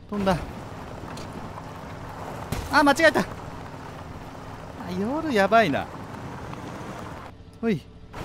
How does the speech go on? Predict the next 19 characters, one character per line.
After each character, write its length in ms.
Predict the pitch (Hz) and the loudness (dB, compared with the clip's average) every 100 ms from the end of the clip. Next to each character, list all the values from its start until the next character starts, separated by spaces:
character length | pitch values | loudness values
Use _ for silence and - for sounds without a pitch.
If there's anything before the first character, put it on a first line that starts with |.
| - - - - - - - - 214 | -6 -8 -8 -10 -10 -10 -10 -6 0
何 280 | 226 233 226 | 2 4 4
も 80 | |
見 160 | 220 226 | 6 4
え 20 | |
な 80 | 185 | 2
い。 40 | - | 4
あ 200 | 285 302 | 8 8
ー、 40 | |
間 60 | 294 | 8
違 40 | 320 | 8
え 40 | 302 | 8
た。 120 | 233 - - - 698 - - - - 240 226 - 214 | 6 4 2 2 2 4 4 6 4 4 0 0 -2
<laughs> 80 | 196 | -2
岩 220 | 196 208 | 2 4
に 80 | 202 | 4
ぶ 100 | 175 | 0
つ 100 | - | -6
け 60 | |
た。 60 | 190 | -10